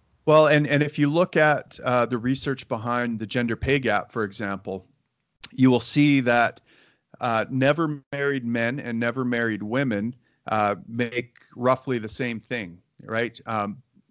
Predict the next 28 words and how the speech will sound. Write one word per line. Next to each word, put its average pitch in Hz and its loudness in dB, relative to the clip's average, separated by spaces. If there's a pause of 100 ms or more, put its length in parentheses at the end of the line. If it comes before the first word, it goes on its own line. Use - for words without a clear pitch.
(380)
but 113 2
what 117 0
happens 143 -2
in 113 -6
marriage 123 -6
is 117 -10
that 117 -2 (420)
the, 117 -8 (520)
the, 117 -6
that, 117 -2
uh, 110 0
married 135 2
men 107 -6 (340)
make 123 -6
more 143 0
than 120 -6
never 107 -2
married 98 -4
men 92 -8
now 95 -4
suddenly, 104 -6
and 107 -6 (100)
women 120 0
in 107 -6
a 104 -4
marriage 104 -2 (180)
make 113 -2
less 120 -2